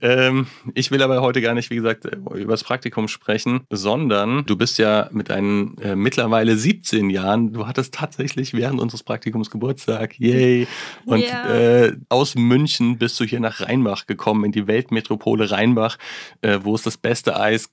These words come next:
Speaker 1: Deutschlands gibt, den besten Döner Deutschlands, der leider, äh, nicht ganz so performt hatte, wie ich mir das vorgestellt habe. Auf jeden Fall <laughs> hast du dich entschlossen, hier deinen Geburtstag zu feiern. Jetzt bist du siebzehn Jahre jung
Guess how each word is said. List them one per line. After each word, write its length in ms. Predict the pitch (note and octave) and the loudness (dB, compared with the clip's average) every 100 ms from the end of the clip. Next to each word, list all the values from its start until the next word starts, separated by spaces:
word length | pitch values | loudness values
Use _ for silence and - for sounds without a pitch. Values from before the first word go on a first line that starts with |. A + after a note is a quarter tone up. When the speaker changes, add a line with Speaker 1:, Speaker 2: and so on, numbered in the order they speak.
| _ | _
Speaker 1:
Deutschlands 560 | A2 A2 - A2+ G#2 - | -2 0 0 -4 -4 -4
gibt, 220 | A2+ - | -6 -2
den 100 | G#2+ | 0
besten 420 | A2 - B2 G#2+ _ - | 0 0 0 0 _ -2
Döner 300 | A2+ A2+ A2 | 2 4 2
Deutschlands, 540 | G#2+ A2+ - A2+ G#2+ - | 2 2 2 -2 -2 0
der 180 | G#2 | -2
leider, 560 | G#2 G2+ A#2 A#2 A2 A2+ - - - - - | 0 0 0 2 2 0 -6 -18 -18 -14 -2
äh, 340 | A2 G#2 G#2 | 2 4 4
nicht 220 | G#2+ G#2 | 2 0
ganz 180 | A#2 A#2 | -2 -2
so 60 | A2+ | -2
performt 480 | A2+ - A2+ G#2+ G#2+ | -6 -2 -2 0 -2
hatte, 180 | G#2 | -4
wie 80 | G#2 | -2
ich 80 | G#2 | 0
mir 60 | G2+ | -2
das 80 | |
vorgestellt 360 | - B2 - G#2+ | 0 -2 0 -2
habe. 100 | G#2 | 0
Auf 60 | C3+ | 4
jeden 180 | D#3 | 4
Fall 260 | C#3 A2+ A2+ - A#3 - | 4 0 -2 -2 -4 -2
<laughs> 400 | A3+ - - A#2 | -4 -4 0 2
hast 240 | A#2+ A#2 - | 2 0 -2
du 140 | A#2 | 0
dich 160 | A2+ A2+ | 0 -2
entschlossen, 320 | G#2 A2+ A2 | 0 0 2
hier 60 | G#2 | 0
deinen 140 | G2+ | -2
Geburtstag 400 | F#2+ C3 C3 A#2+ | 0 0 0 -2
zu 60 | A2+ | -4
feiern. 220 | - A#2 | -4 -4
Jetzt 120 | G#2+ | -4
bist 160 | A#2 - | -6 -2
du 80 | A2+ | 0
siebzehn 500 | B2 C#3+ - B2+ A2 | 2 2 2 2 2
Jahre 340 | A2 A2+ A#2 | 2 0 0
jung 440 | G#2 G#2 C#3 D#3+ | -2 4 4 2